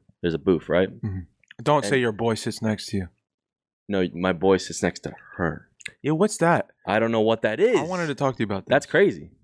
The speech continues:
Speaker 2: I don't know if we should do it on
Speaker 1: Isn't
Speaker 2: the
Speaker 1: that
Speaker 2: podcast,
Speaker 1: crazy?
Speaker 2: but,
Speaker 1: I mean, we
Speaker 2: like,
Speaker 1: could do whatever.
Speaker 2: I won't, I won't get into
Speaker 1: Like,
Speaker 2: specifics.
Speaker 1: imagine I'm about to sit down, I'm like, and then someone gets in front of you and says, I'm like,
Speaker 2: That's just, that's bad form.
Speaker 1: I'm like, "Hey, dude."
Speaker 2: That's bad form.
Speaker 1: "Hey, dude."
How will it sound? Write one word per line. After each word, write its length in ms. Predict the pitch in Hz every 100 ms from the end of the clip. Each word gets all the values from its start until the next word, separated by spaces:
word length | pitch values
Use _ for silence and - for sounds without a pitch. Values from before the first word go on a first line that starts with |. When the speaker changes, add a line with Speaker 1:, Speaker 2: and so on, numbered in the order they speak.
| _
Speaker 2:
I 60 | 123
don't 60 | 139
know 60 |
if 60 | 127
we 40 |
should 120 | 120
do 60 | 123
it 20 |
on 40 | 123
Speaker 1:
Isn't 120 | 190
Speaker 2:
the 60 | 220
Speaker 1:
that 60 |
Speaker 2:
podcast, 40 | 214 185
Speaker 1:
crazy? 180 | 202 185
Speaker 2:
but, 40 | -
Speaker 1:
I 20 |
mean, 60 | 160
we 40 | 156
Speaker 2:
like, 60 |
Speaker 1:
could 80 | 160
do 100 | 151
whatever. 440 | 151 160 82 82 _ _ _ _ _ _ _ _ _ _ _ _ _ _ _
Speaker 2:
I 60 | 120
won't, 200 | 139 127
I 40 | 127
won't 160 | 139
get 80 | 131
into 80 | 117
Speaker 1:
Like, 40 | 107
Speaker 2:
specifics. 240 | 131 160
Speaker 1:
imagine 460 | 165 214 240 277 -
I'm 140 | 151
about 200 | 156 165
to 60 | 160
sit 200 | - 151
down, 180 | 139 170
I'm 80 | 147
like, 140 | 113
and 400 | - - - 120
then 80 | 131
someone 240 | 143 143
gets 180 | 120 123
in 60 | 104
front 200 | 101 98
of 60 | 85
you 80 |
and 100 | 80 -
says, 200 | 82 -
I'm 80 | 87
like, 60 |
Speaker 2:
That's 80 | 175
just, 160 | 196 127 -
that's 160 | 160 123
bad 260 | 147 123 -
form. 340 | 135 131 90
Speaker 1:
I'm 60 | 87
like, 140 | 80
"Hey, 140 | 107 95
dude." 220 | 73 76
Speaker 2:
That's 140 | 127 110
bad 260 | 127 117 -
form. 200 | 120 107
Speaker 1:
"Hey, 200 | 120 107
dude." 180 | -